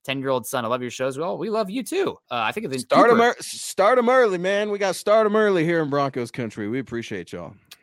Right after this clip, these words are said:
Speaker 1: Well, Cooper, thank you so much. We appreciate you so much. We'll keep the, uh, we'll keep it P G in here, no doubt. <laughs> Tom coming in saying, "Stop the streak." Absolutely. Luke, keep the clothes
Speaker 2: That's
Speaker 1: on.
Speaker 2: well, and that's what you were alluding
Speaker 1: Yeah.
Speaker 2: to. I mean, it's, this is a layup question,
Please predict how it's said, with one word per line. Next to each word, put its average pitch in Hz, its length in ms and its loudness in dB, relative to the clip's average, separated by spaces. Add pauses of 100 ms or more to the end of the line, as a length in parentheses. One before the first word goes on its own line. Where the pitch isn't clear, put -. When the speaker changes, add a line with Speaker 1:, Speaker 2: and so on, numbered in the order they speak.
(280)
Speaker 1:
Well, 139 120 -10
Cooper, 139 280 -12
thank 135 200 -12
you 127 60 -10
so 135 160 -10
much. 120 260 -6
We 120 120 -6
appreciate 127 560 -8
you 113 40 -10
so 120 200 -6
much. 120 200 -6
We'll 113 120 -6
keep 131 220 -10
the, 120 200 -2
uh, 110 100 0
we'll 123 120 -6
keep 165 180 -4
it 143 80 -2
P 160 160 -2
G 160 320 0 (140)
in 143 160 -4
here, 143 180 -6
no 131 160 -4
doubt. 127 300 -2 (100)
<laughs> - 140 -20
Tom 175 240 2
coming 156 260 2
in 147 80 -2
saying, 120 240 -4
"Stop 120 280 -2
the 117 80 -10
streak." 120 340 -10 (380)
Absolutely. 127 840 0
Luke, 131 160 -4
keep 160 140 -6
the 156 60 -10
clothes 185 220 8
Speaker 2:
That's 139 100 2
Speaker 1:
on. 117 140 -6 (380)
Speaker 2:
well, 226 180 4
and 220 140 2
that's 233 180 2
what 226 140 -6
you 233 100 -2
were 226 120 6
alluding 165 360 2
Speaker 1:
Yeah. 135 120 -2
Speaker 2:
to. 90 220 -12 (160)
I 175 140 0
mean, 202 220 0
it's, 254 120 -2
this 277 140 -4
is 240 60 -6
a 180 80 4
layup 175 400 2
question, 185 500 0